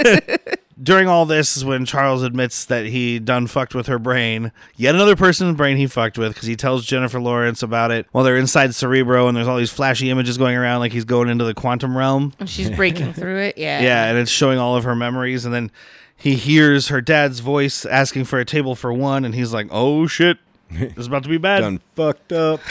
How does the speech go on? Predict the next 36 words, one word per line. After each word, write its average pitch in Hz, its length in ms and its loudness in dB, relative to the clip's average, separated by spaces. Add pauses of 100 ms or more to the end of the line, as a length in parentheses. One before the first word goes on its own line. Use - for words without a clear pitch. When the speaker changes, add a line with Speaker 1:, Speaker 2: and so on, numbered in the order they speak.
Speaker 1:
Yeah. 127 220 4
Speaker 2:
And 127 80 2
he 214 60 2
makes 208 240 2
that 175 200 4
face, 190 260 0
too. 196 180 0
He's 170 180 -2
like, 123 180 -10
"Fuck, 175 920 0
get 180 180 -6
her 208 100 0
out, 196 200 4
get 190 120 2
her 196 80 6
out, 202 240 6
get 214 140 2
out." - 420 -6
<laughs> 285 80 4
Speaker 3:
Nobody 180 520 10
was 165 160 8
supposed 165 340 2
to 147 80 -4
know 156 340 -2
about 135 300 -4
this. 131 580 -6 (300)
<laughs> 123 300 -8
Speaker 1:
She's 139 340 0
like, 135 180 0
"I'm 147 140 -4
gonna 160 160 -4
go 147 160 -2
find 143 240 -4
my, 135 100 -6
my 123 260 -4
pappy." 113 600 -2